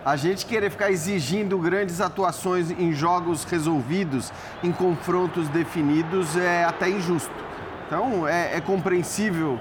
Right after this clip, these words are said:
que, de repente, o Flamengo não tenha jogado como pode jogar, não tenha jogado no seu máximo, mas, pra mim, o, o Flamengo formalizou a sua classificação à final da Libertadores,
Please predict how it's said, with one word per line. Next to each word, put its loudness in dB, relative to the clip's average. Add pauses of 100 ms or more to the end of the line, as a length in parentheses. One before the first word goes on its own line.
que, 0
de 0
repente, -2
o -12
Flamengo 0
não 0
tenha -2
jogado 0
como 0 (460)
pode 2
jogar, 2
não 0
tenha -2
jogado 0
no -2
seu -4
máximo, 0
mas, 0
pra 0
mim, 2 (320)
o, 4
o 0
Flamengo 2
formalizou 0
a 2
sua -2
classificação -2
à -2
final -2
da -2
Libertadores, 0